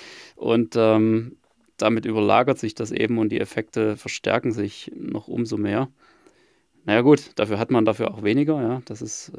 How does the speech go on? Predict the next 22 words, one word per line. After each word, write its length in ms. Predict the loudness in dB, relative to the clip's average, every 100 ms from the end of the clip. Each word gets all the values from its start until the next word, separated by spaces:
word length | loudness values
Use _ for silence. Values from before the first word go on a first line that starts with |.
| -10
eben 180 | -8
so 140 | -8 -6
ein, 200 | -6 -6
so 80 | -6
ein 80 |
Ding. 240 | -4 -4 -4 -10 -20 -20 _
Was 140 | -10 0
man 460 | 2 4 2 -4
ja 140 | 0 4
häufig 260 | 4 4
irgendwo 340 | 0 -2 -2 0
hört, 240 | 2 0
ist, 400 | -2 -8 -8 -10 -4
ähm, 400 | -2 0 -2 -2
„Ja, 260 | -2 -4
guck 240 | -2 -4 -2
mal, 300 | -2 0 -2
hier 420 | -2 -2 -2 -4 -8
quadratischer 500 | -12 -8 -6 -6 -6
Raum, 380 | -4 0 2 2
das 120 | -2
ist 460 | -8 -12 -14 -14